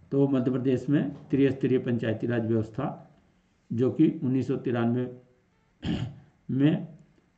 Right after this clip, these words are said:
एक्ट पारित हुआ था, उन्नीस सौ बानवे में, और तिरानवे में ये लागू हुई थी, लेकिन मध्य प्रदेश में जो चुनाव है त्रिस्तरीय पंचायतों का,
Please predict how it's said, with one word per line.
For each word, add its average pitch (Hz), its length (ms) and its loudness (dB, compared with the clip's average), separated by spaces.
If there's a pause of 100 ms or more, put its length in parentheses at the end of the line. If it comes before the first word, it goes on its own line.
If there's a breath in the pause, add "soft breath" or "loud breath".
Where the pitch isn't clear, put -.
एक्ट 151 260 2
पारित 139 360 0
हुआ 139 120 4
था, 139 120 0
उन्नीस 131 240 0
सौ 147 60 0
बानवे 117 360 0
में, 143 120 2
और 151 140 2
तिरानवे 120 380 0
में 143 320 -2
ये 127 120 -2
लागू 117 260 0
हुई 139 240 4
थी, 160 60 4
लेकिन 131 260 0
मध्य 120 200 -2
प्रदेश 113 380 -4
में 196 220 0 (380 loud breath)
जो 127 120 0
चुनाव 127 500 2
है 131 100 0 (760)
त्रिस्तरीय 127 500 2
पंचायतों 110 560 -4
का, 117 160 -4